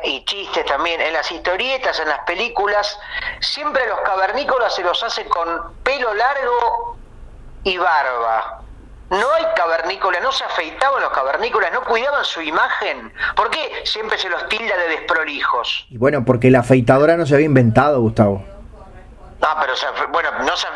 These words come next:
Speaker 1: tampoco se había inventado el delivery y, y comían carne, o sea, cada uno re-, resolvía los problemas con lo que tenía.
Speaker 2: Bueno, no, n-, comían carne de mamut, pero no era que una bicicleta le llevaba el mamut hasta la casa, tenían que salir a buscarlo.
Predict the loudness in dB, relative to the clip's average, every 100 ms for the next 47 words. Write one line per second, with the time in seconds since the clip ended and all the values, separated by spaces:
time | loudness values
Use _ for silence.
0 | -4 -2 0 0 0 -2 -2 -4 -4 0
1 | 0 2 0 0 0 0 0 -2 -2 -4
2 | -4 -4 -4 -4 -4 -4 -4 -4 -6 -4
3 | -4 -2 -2 -4 -4 -4 -2 -2 -2 -2
4 | -4 -2 2 2 0 -6 0 2 2 2
5 | 0 0 -2 -2 -2 -2 -2 -4 -6 -4
6 | 0 0 0 -2 0 0 0 0 0 0
7 | 0 0 -2 2 2 4 4 4 4 2
8 | -2 2 4 6 6 8 8 6 4 2
9 | 4 4 6 4 6 6 6 2 2 4
10 | 2 4 2 2 4 4 4 4 6 6
11 | 6 4 6 8 8 6 4 6 4 6
12 | 4 4 2 0 2 4 4 4 6 4
13 | 6 4 4 0